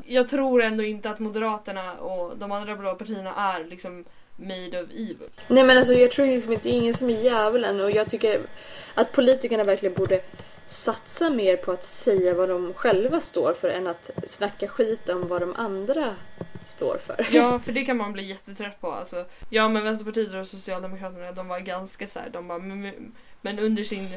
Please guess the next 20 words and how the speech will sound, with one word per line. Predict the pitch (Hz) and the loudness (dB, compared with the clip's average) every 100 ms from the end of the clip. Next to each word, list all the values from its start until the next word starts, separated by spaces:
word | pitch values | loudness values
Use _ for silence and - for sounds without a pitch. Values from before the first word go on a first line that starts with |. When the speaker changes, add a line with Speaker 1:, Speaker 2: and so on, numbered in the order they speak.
| - - | -12 -14
Speaker 1:
sin | - 220 202 | -6 -4 -2
mandatperiod | 190 196 190 - 196 196 156 151 | 0 0 -2 -2 -4 -4 -6 -12
nu | - - - - - - | -14 -16 -18 -18 -16 -8
så | 202 | -2
har | 202 185 | 0 0
de | 180 | 0
gjort | 196 202 208 | -6 -10 -8
jättemycket | 185 185 - 190 185 - 170 | -8 -8 -8 -8 -8 -8 -8
fel", | - - - - - - | -6 -6 -8 -12 -12 -10
är | - 190 | -6 -6
det | 170 | -6
typ | 170 | -8
det | 185 180 | -6 -4
de | 180 | -4
säger. | 190 165 - | -6 -6 -6
Alltså, | 208 196 | -6 -4
de | 214 214 | -2 0
säger | 254 226 | 2 2
ju | 208 | 0
oft, | 220 - | -2 -6